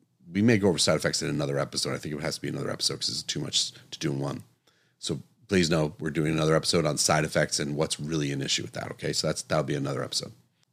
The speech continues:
So Chuck had those side effects that you hear about, you know, uh,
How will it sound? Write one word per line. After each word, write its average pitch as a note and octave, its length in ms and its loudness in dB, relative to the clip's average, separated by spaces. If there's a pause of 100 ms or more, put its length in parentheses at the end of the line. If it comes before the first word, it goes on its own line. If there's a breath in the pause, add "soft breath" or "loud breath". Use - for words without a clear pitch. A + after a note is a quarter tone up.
(100)
So - 120 0
Chuck E3 260 8
had D3+ 260 6
those B2 180 10
side B2+ 240 8
effects - 720 4
that F2+ 200 2
you E2 60 -2
hear F#2+ 260 4
about, D#2 400 2
you F#2+ 140 2
know, D#2+ 360 2
uh, D2+ 360 2